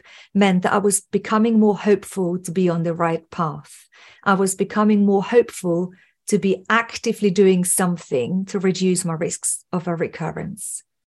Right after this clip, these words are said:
My doctors had done their bit. They'd done all the tricky things with chemotherapy, radiotherapy, multiple surgeries.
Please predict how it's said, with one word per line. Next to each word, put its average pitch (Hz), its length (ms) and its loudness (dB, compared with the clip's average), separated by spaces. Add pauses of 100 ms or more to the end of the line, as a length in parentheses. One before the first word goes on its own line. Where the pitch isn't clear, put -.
My 196 80 2
doctors 226 400 2
had 294 120 -4
done 269 180 2
their 247 180 4
bit. - 500 -4 (600)
They'd 214 200 6
done 220 180 6
all 240 200 8
the 262 80 2
tricky 233 380 -2
things 202 440 4
with 165 160 -6
chemotherapy, 190 840 0
radiotherapy, 175 960 0
multiple 202 720 2
surgeries. - 1000 -4